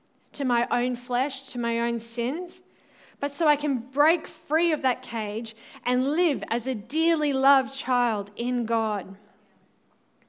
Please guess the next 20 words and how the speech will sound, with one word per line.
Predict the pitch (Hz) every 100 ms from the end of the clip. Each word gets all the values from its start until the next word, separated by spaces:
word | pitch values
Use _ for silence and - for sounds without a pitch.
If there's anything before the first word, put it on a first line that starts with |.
| _ _ _ - - -
Jesus | - 311 311 302
has | 294 233
shown | - - 240 262 262
us | 202 -
what | 226 226
that | 220
life | 220 214 214 -
looks | 233 226 -
like, | 214 - - -
uh, | 240 - - _
and | 247 233
placed | - 285 285 - -
God | 247 240 214
above | 226 220 214
all | 254 247
situations, | 254 262 - 226 220 220 214 196 190 - - - -
all | - 247
thoughts | 247 - 254 277 285 -
and | 247
emotions. | 240 233 226 226 - 208 190 -